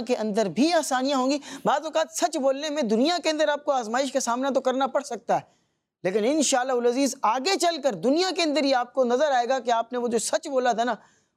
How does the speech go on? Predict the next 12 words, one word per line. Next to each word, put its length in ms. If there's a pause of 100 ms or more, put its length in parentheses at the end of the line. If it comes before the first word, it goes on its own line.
(100)
اس 200
کی 200
برکتیں 540
آپ 240
کو 200
آگے 280
چل 220
کر 140
ضرور 360
حاصل 320
ہوں 140
گی، 80